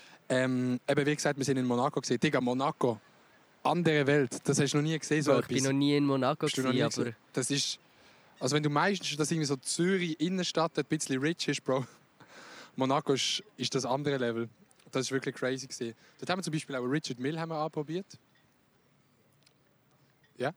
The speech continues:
Speaker 2: <laughs> Sorry, ja.
Speaker 1: Den Richard Mille haben wir anprobiert und den Audemars Piguet haben
Speaker 2: Ja,
Speaker 1: wir auch
Speaker 2: dort hast du
Speaker 1: anprobiert.
Speaker 2: deine, deine Community prank, dass du jetzt so eine Luxusuhr
Speaker 1: Mhm.
Speaker 2: gekauft hast.
Speaker 1: Vielleicht haben sie auf Insta gesehen, ich habe eine Story gemacht mit der Audemars Piguet, wo ich glaube fünfundfünfzigtausend Euro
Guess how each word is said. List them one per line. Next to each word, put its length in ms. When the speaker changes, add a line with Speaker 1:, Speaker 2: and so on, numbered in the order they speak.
Speaker 2:
<laughs> 320
Sorry, 420
ja. 180
Speaker 1:
Den 80
Richard 240
Mille 160
haben 80
wir 80
anprobiert 600
und 180
den 220
Audemars 420
Piguet 320
haben 80
Speaker 2:
Ja, 80
Speaker 1:
wir 100
auch 80
Speaker 2:
dort 120
hast 100
du 40
Speaker 1:
anprobiert. 360
Speaker 2:
deine, 80
deine 100
Community 640
prank, 400
dass 160
du 60
jetzt 120
so 80
eine 100
Luxusuhr 480
Speaker 1:
Mhm. 60
Speaker 2:
gekauft 360
hast. 200
Speaker 1:
Vielleicht 220
haben 140
sie 80
auf 100
Insta 260
gesehen, 300
ich 60
habe 100
eine 140
Story 280
gemacht 320
mit 120
der 220
Audemars 440
Piguet, 360
wo 100
ich 80
glaube 160
fünfundfünfzigtausend 1000
Euro 420